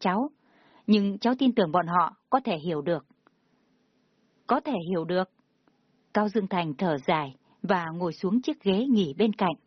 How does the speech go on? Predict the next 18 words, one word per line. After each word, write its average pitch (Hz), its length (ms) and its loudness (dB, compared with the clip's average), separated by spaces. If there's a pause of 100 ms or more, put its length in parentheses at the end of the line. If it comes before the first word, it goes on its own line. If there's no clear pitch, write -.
(340)
lại 175 320 0
ra 220 80 0
hiệu 196 260 0
cho 233 140 -2
Lục 185 140 0
Ly 196 140 0
Giã 196 300 0
ngồi 165 140 2
xuống. 185 340 0 (680)
"Nhà 170 180 4
các 220 220 -2
cháu 196 260 -4
mấy 233 240 0
đời 180 300 0
chỉ 160 160 -6
có 196 120 4
một 240 240 2
con, 202 260 0